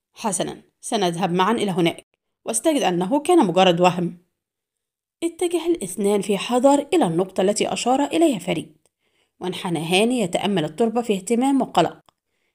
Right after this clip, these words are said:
ثم لم يلبث أن ابتسم وهو يلتفت إلى زميله قائلا: "هل رأيت؟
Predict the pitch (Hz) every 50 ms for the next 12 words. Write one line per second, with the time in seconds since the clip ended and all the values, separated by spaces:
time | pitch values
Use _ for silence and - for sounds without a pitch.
0 | _ _ - - 370 349 339 381 370 233 160 143 143 156 180 190 233 247 - -
1 | 190 170 151 - - 220 220 - 190 - - - _ _ _ _ _ _ _ _
2 | _ - 202 196 214 180 151 - 160 - - 202 - 196 170 185 208 220 220 214
3 | 233 226 226 233 240 254 277 277 - - 339 - - 165 - - - _ _ _
4 | _ _ _ _ _ _ _ _ _ _ _ _ _ _ _ _ 175 196 165 165
5 | 165 - - 185 190 208 202 - -